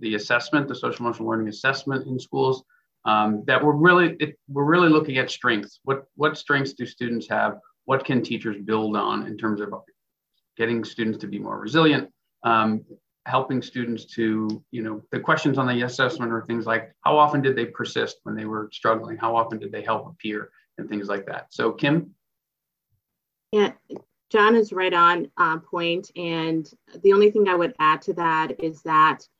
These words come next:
Speaker 2: we've had those conversations with districts, and what we are recommending and what districts are doing are having,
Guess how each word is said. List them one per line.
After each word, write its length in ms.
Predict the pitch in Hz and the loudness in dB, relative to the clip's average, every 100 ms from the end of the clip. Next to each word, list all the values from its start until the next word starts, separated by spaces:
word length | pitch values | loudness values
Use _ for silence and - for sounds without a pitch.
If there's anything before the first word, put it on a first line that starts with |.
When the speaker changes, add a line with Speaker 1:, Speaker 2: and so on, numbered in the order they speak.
| - | 4
Speaker 2:
we've 240 | 196 202 | 6 6
had 440 | - 180 170 175 175 | 4 0 2 2 0
those 200 | 190 185 | -4 -4
conversations 680 | 190 180 180 180 175 180 | -6 -4 -2 -2 -2 -6
with 140 | 175 170 | -4 -2
districts, 500 | 185 - 185 180 170 | -2 0 0 0 -4
and 300 | 170 160 165 | -4 -2 0
what 260 | 165 170 - - | 0 -2 -4 -10
we 420 | 165 175 180 180 | -4 0 4 4
are 100 | 175 | 2
recommending 840 | 165 165 165 170 160 160 175 175 165 | 0 -2 -2 -6 -4 -2 -2 -2 -4
and 140 | 160 | -4
what 200 | 160 156 | -6 -4
districts 380 | 170 170 170 165 | -4 -4 -6 -6
are 120 | 160 | -6
doing 420 | 147 160 165 170 165 | -4 -2 -2 -4 0
are 160 | 160 156 | 0 2
having, 600 | - 156 165 165 165 | 2 0 2 2 0